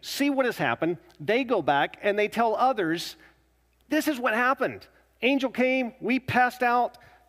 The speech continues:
Jesus is gone. He's walked out of the tomb alive. He's been raised from the dead." Everything they said actually happened. And you know what they do? What takes place isn't revival. What takes place is scheming.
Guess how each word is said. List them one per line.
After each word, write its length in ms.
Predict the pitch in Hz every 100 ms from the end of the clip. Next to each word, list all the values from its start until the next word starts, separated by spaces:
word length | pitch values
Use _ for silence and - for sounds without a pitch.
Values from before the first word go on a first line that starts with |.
| _
Jesus 460 | - 254 262 226 -
is 140 | 196 156
gone. 400 | 196 185 127 95
He's 260 | - -
walked 400 | 165 214 233 233
out 120 | 226
of 60 | 208
the 60 | 190
tomb 180 | 214
alive. 280 | 190 196 170
He's 160 | 185 214
been 140 | 220
raised 200 | 202 214
from 100 | 208
the 80 | 202
dead." 100 | 156
Everything 340 | 175 247 294
they 140 | 247 233
said 320 | - 277 220
actually 420 | 208 233 - 254 226
happened. 440 | 254 285 147 90 - _ _ _ _ _ -
And 120 | 240
you 60 |
know 80 | 269
what 120 | 294
they 100 | 285
do? 380 | 202 233 294 285 - - _ _
What 160 | 208 -
takes 200 | 277 -
place 260 | 277 262
isn't 380 | 262 294 294 233
revival. 680 | 233 202 262 302 240 269 - - - _ _ _ _ _ _ _ _ _ _ _ _ _ _ _ _ _
What 160 | - 147
takes 200 | 185 160
place 260 | - 175 156
is 100 | 139
scheming. 640 | - - 196 180 82 69